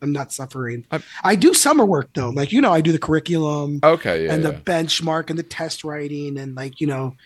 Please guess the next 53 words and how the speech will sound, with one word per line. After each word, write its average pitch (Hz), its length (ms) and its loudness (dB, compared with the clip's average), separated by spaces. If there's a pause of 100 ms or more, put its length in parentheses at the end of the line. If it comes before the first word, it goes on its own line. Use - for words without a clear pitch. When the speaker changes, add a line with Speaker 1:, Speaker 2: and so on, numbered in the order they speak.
(220)
Speaker 1:
doing 190 220 4
all 160 160 2
that. 147 240 -4
That 220 260 2
I 226 60 4
don't 202 140 0
mind 165 240 -4
doing 120 240 -10
'cause - 120 -16
I 160 60 -8
could 139 60 -8
do 147 60 -2
it - 20 -4
at 120 80 -10
the - 40 -20
comfort 127 220 -12
of 117 80 -12
my 117 80 -12
home. 196 580 -2 (360)
I 139 100 -4
could, 131 160 -8
you 135 80 -6
know, 117 380 -12
sit - 220 -4
down, 175 440 0 (140)
relax 135 320 -8
with 127 100 -8
a - 20 -14
cup - 200 -10
of 131 100 -14
tea, 160 500 -2
do 135 160 -8
the 127 80 -6
work 127 280 -10
there. 143 340 -6 (380)
But - 100 -10
summer 190 220 0
school, - 340 0
absolutely 123 440 -8
not. 98 200 -18 (220)
No, 117 120 -12 (320)
no, 135 120 -10
no, 113 120 0
Speaker 2:
Okay. 110 300 0
Speaker 1:
no, 95 160 -20 (320)
no. 98 120 -8
Speaker 2:
So 143 160 2
you 117 200 2
work, 101 300 0
you 95 40 -2
just 87 320 -6 (300)
avoid 95 480 0
actually 82 640 -2